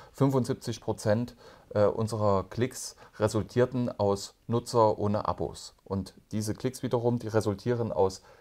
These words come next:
Videovorschlägen, die YouTube eben allen möglichen Zuschauern macht und eben nicht nur ausschließlich unseren Abonnenten.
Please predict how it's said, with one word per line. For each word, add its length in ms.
Videovorschlägen, 1300
die 180
YouTube 640
eben 500
allen 280
möglichen 420
Zuschauern 600
macht 420
und 140
eben 180
nicht 260
nur 260
ausschließlich 580
unseren 320
Abonnenten. 560